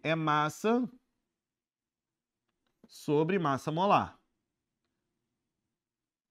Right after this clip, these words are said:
Isso daqui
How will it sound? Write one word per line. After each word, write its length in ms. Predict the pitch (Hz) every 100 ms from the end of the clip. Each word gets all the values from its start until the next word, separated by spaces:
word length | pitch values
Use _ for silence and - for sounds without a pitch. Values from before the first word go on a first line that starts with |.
| _ _ _ _ _ _ _ _ _ _ _ _ _ _ _ _
Isso 300 | 180 220 -
daqui 600 | 226 208 - 185 160 104